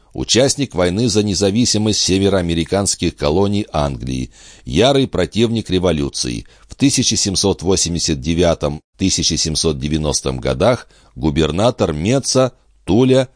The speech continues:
Вердена, провинция Эльзас и Франш-Конте, командующий войсками на немецкой границе. В тысяча семьсот девяносто первом году принимал участие в организации бегства Людовика шестнадцатого в Варен.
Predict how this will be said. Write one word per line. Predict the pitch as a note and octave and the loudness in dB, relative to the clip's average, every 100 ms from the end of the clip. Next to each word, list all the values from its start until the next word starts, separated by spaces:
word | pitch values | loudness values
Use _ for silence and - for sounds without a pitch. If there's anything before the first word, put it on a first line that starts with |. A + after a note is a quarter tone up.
| _ | _
Вердена, | A1 D#2+ C2+ - F2+ B2+ C3+ - _ _ - | -2 0 0 0 0 2 0 -4 _ _ -2
провинция | F#2+ G#2 G#2+ E2+ D#2+ D#2 | 0 2 0 0 0 0
Эльзас | C#2+ C2+ A2+ C3+ - - | 0 2 2 2 -2 -2
и | A#2 | -2
Франш-Конте, | - F#2 A2+ A2 - A2 G2+ - D2+ C2+ - _ | 0 0 0 -2 -2 -2 -2 -2 -2 -2 -8 _
командующий | - D2+ G#2 D3+ C3 C3+ - E2+ | -2 0 2 2 2 2 2 0
войсками | D#2 C#2+ - G2 B2+ A2+ | 0 0 0 0 2 0
на | F2 | -2
немецкой | D2+ D2+ G#2 - G#2+ | -2 -2 -2 -2 -2
границе. | G2+ G2 G#2 D#2 C2 - B1 - _ - | 0 0 0 -4 -6 -6 -6 -8 _ -8
В | - | 0
тысяча | C3 C3+ A#2 A2 | 0 0 0 0
семьсот | - E2+ F#2+ E2+ | 0 0 0 0
девяносто | D2+ E2+ E2+ - D#2 | -2 -2 -2 -2 -4
первом | - D2+ C#2 C#2+ | -2 -2 -2 -4
году | C2+ C#2+ B2+ C3+ - _ | -4 0 2 0 -4 _
принимал | - D#2+ D#2+ F#2+ C3+ | -2 0 2 2 2
участие | C3+ - A#2 B2 A2 | 2 2 2 2 0
в | G2+ | 0
организации | F#2+ E2 E2+ D2 F#2+ A#2 - F2 | 0 -2 -2 0 2 0 0 -4
бегства | C#2+ G2+ G#2 - E2 | 0 0 0 -4 -2
Людовика | D#2+ D#2+ F#2+ F2+ E2 | 0 0 0 0 -2
шестнадцатого | - D2 - G2 A2+ G#2+ - G#2 | -2 -4 -2 -2 -2 -2 -2 -2
в | F#2+ | 0
Варен. | E2 A#2 A2 D2 A#1 | 2 2 2 0 -4